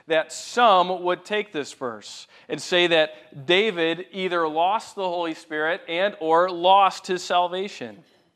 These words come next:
And we wouldn't believe that here as a church. And so as we look at this next part, I'd like us to consider, okay, so, so what kind of a separation is this? This isn't,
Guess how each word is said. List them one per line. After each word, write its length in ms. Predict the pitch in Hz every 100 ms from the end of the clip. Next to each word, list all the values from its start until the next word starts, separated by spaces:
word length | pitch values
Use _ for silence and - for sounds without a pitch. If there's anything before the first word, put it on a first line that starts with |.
| _ _ _ _ _ _ _ -
And 80 | 123
we 100 | 127
wouldn't 240 | 147 113
believe 280 | 135 143 131
that 240 | 131 -
here 420 | - 143 120 110 _ _ _ _ _ -
as 140 | 117
a 60 | 117
church. 760 | - - 156 113 - - - _ _ _ -
And 120 | 127
so 220 | - 147
as 180 | 139 123
we 120 | 139
look 280 | 139 190 190
at 160 | 165 147
this 280 | 131 - 208
next 440 | 165 247 - -
part, 380 | _ 120 104 101 _ _ _ _ _ _ _ _ _ _ _
I'd 80 | 143
like 160 | 160
us 200 | 160 - 147
to 60 |
consider, 520 | - 139 - 185 151
okay, 260 | 139 170 165
so, 440 | - 160 143 127 - _ _ _ _ _ _
so 180 | - 156
what 220 | 165 220
kind 360 | - 269 277 185
of 120 | 151
a 60 | 143
separation 720 | - 196 180 185 180 175 180
is 180 | 185 143
this? 340 | 131 113 -
This 200 | 156 180
isn't, 320 | 220 208 185